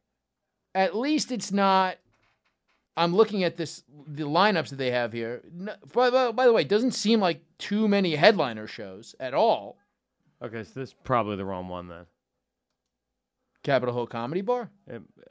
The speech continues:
Speaker 2: I mean, it said Capitol Hill Comedy Bar on the,
Speaker 1: Does
Speaker 2: in
Speaker 1: it
Speaker 2: the
Speaker 1: say Seattle,
Speaker 2: descriptor,
Speaker 1: Washington?
Speaker 2: but then when I clicked it, it said, uh, something else. It said, uh, oh, comedy slash bar.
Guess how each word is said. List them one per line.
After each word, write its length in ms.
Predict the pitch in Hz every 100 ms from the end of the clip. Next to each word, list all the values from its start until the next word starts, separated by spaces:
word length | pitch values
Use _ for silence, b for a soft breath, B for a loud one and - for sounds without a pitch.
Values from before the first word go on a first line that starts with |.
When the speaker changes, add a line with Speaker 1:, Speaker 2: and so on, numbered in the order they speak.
| 123
Speaker 2:
I 60 |
mean, 240 | 120 123 113
it 360 | - 139 113
said 420 | - - 175 175
Capitol 440 | - 139 135 143 123
Hill 240 | 123 135
Comedy 440 | 120 123 123 147 147
Bar 340 | 160 170 165
on 240 | 123 117
the, 220 | 110 104 104
Speaker 1:
Does 80 | 120
Speaker 2:
in 60 |
Speaker 1:
it 20 | 117
Speaker 2:
the 60 |
Speaker 1:
say 160 | 123 117
Seattle, 400 | - 123 117 123
Speaker 2:
descriptor, 80 | -
Speaker 1:
Washington? 540 | 139 185 202 262 254 _ _ -
Speaker 2:
but 140 | 127
then 180 | 139 139
when 140 | 135
I 100 | 123
clicked 460 | 117 - 185 185 -
it, 260 | 98 90 - _ _ _ _ _
it 160 | 113 -
said, 420 | - 113 113 107
uh, 380 | 101 101 95 57 62 _ _ _ _ _ _ _ _
something 480 | - 120 101 104
else. 320 | 101 - - -
It 200 | 117 -
said, 460 | 123 113 107 104 - _ _ _ _ _ _
uh, 400 | 107 107 101 98 -
oh, 220 | 127 107
comedy 440 | - 123 120 117 101
slash 480 | - 120 98 90 -
bar. 400 | 107 - -